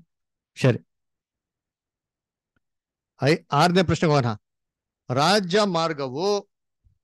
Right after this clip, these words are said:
ಯಾವಾಗ ತೆರೆಯುತ್ತದೆ? ಯೇಸು ಕ್ರಿಸ್ತನ ಎರಡನೇ ಬರುವಿಕೆಯಲ್ಲಿ ತೆರೆಯುತ್ತದೆ.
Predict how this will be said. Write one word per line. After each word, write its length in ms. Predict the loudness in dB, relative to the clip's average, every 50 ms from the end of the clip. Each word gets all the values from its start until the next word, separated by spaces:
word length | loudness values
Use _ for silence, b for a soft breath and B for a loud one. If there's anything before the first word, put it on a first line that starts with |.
| _ _ _
ಯಾವಾಗ 500 | 0 2 4 4 4 4 4 4 4 4 2 2 2 0 -2 -8 _ _ _ _ _ _ _ _ _ _ _ _
ತೆರೆಯುತ್ತದೆ? 840 | -4 -2 0 0 -2 -2 -4 -8 -8 -6 -4 -2 0 0 -2 -2 -6 -10 -14 -20 _ _ _ _ _ _ _ _ _ _ _ _ _ _ _ _ _ _ _ _ _ _ _ _ _ _ _ _ _ _ 0
ಯೇಸು 460 | 2 4 4 2 2 0 -2 -2 -2
ಕ್ರಿಸ್ತನ 340 | 0 0 -2 0 0 0 2
ಎರಡನೇ 560 | 2 2 2 2 0 0 0 0 0 0 -2
ಬರುವಿಕೆಯಲ್ಲಿ 520 | -2 -2 -4 -2 -4 -4 -4 -4 -6 -4
ತೆರೆಯುತ್ತದೆ. 760 | -2 -2 -2 -2 -2 -4 -2 0 2 2 2 0 -2 -6 -16